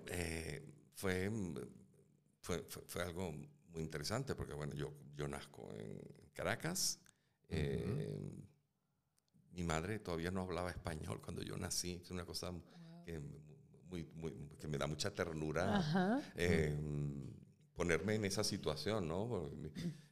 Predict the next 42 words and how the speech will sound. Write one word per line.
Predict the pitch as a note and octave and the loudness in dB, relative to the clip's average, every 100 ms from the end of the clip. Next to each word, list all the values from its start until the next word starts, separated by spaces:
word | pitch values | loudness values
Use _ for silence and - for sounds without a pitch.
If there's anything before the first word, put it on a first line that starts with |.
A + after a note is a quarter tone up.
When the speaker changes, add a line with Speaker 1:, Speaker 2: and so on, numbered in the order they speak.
| - | -2
Speaker 1:
eh, | C#2 | 0
mi | C2+ | 2
madre | C#2 C#2 C#2 | 4 4 4
me | E2+ F2 | 4 0
estaba | - D2+ | 0 4
dando | D2+ E2 D#2+ E2 D#2 - | 4 4 4 4 2 2
a | D2+ | 2
luz | D2+ D2 | 2 2
en | D#2+ | 4
el | D2+ | 2
clínico | - D2 C#2+ D2 D#2+ | 2 2 4 4 4
universitario | D#2+ C#2 C#2 C#2 - - C#2+ D2 D#2+ | 4 4 2 0 -2 0 2 2 2
de | |
allá | C#2+ C#2 | 0 -2
de | C#2+ | -2
Caracas | C#2+ C#2 C#2 D#2 E2 - | 0 0 0 0 2 2
y | D#2 A#1+ A#1+ | 2 -2 -4
sin, | - - C2+ | -4 0 0
sin, | - C#2 C2 G1+ - | 0 -2 -2 -4 -6
sin | - C#2+ B1+ | -4 -2 -2
hablar | C2+ D2 E2+ E2+ | 2 2 2 0
todavía, | E2+ E2 D#2+ D#2 E2+ E2+ | 2 4 4 4 4 2
eh, | B1 C2+ G1+ - | 2 -2 -4 -6
el | - | -6
español, | D2 D2 C#2 D2+ D#2 E2 | -2 -2 0 0 2 0
así | E2 D2 | 0 -2
que | D#2+ | 0
ya | D2 | 2
no | E2+ | 2
podía | D#2 D2+ E2+ | 4 2 0
expresar, | D#2 F2+ - E2 D#2 | 0 0 4 4 4
eh, | F2 D#2+ D2 - - _ _ _ | 4 2 0 -8 -20 _ _ _
Speaker 3:
Wow. | F#3 E3 - | -8 -8 4
Speaker 1:
tan | G#2+ F#2 F2+ | 8 8 8
bien | F#2+ F#2 F#2+ G2 G2+ | 6 6 6 6 4
como | F#2+ F#2 | 2 4
lo | F2+ D#2+ | 6 6
que, | D#2+ | 6
lo | D#2+ D2 | 4 6
que | D#2+ D#2 | 4 2
tenía | D2+ E2+ A#2+ G#2+ G#2+ | 2 4 4 4 4
y, | G#2+ | 4